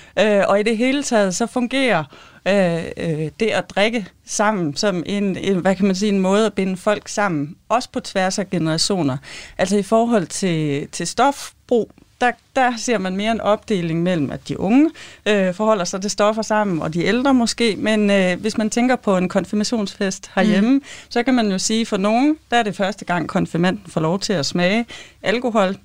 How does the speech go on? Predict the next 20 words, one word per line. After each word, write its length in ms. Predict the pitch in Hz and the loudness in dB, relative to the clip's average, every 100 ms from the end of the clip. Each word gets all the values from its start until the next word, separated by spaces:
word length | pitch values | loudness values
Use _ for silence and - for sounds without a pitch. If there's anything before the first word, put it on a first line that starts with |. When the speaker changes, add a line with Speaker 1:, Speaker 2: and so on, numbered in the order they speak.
| - | -8
Speaker 1:
Det 80 | 156 | -4
var 120 | 160 | -4
det, 140 | 156 | -4
da 40 | 143 | -4
vi 200 | 185 247 | -2 0
var 60 | |
børn. 280 | 254 226 185 | 2 2 0
Jeg 80 | 170 | -2
ved 80 | 190 | -6
ikke, 180 | 180 - | -8 -8
om 160 | 180 185 | -6 -4
den 140 | 202 | -2
helt 220 | 226 226 | -2 -2
holder 240 | 220 220 196 | 0 0 0
stik 320 | 214 269 - | 0 0 0
mere. 260 | 247 262 311 403 | 0 0 0 -2
Speaker 2:
<laughs> 60 | 269 - - - | -4 -6 -10 0
Speaker 1:
Øh, 260 | 233 226 220 - | 2 2 0 -2
men, 320 | 233 247 240 240 | -2 0 2 2
øh, 380 | 220 214 190 | 4 2 2